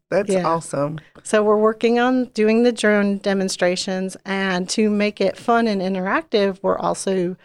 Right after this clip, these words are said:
Speaker 2: uh, doing a geocache event alongside with G-, G I S Day. So, uh, we have made a Gaston County official account.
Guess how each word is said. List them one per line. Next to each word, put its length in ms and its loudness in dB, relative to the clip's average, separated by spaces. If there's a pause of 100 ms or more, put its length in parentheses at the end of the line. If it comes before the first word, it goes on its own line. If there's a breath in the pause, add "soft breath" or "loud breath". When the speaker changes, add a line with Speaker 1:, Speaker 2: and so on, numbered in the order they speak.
(280 loud breath)
Speaker 2:
uh, 240 -2 (240)
doing 280 2
a 80 0
geocache 680 0
event 420 0
alongside 640 -2
with 140 -2
G-, 340 0 (280)
G 140 2
I 140 4
S 220 -2
Day. 340 0 (460 soft breath)
So, 580 -2
uh, 200 -10
we 140 4
have 160 0
made 180 2
a 60 0
Gaston 480 0
County 300 0
official 420 -4
account. 600 -4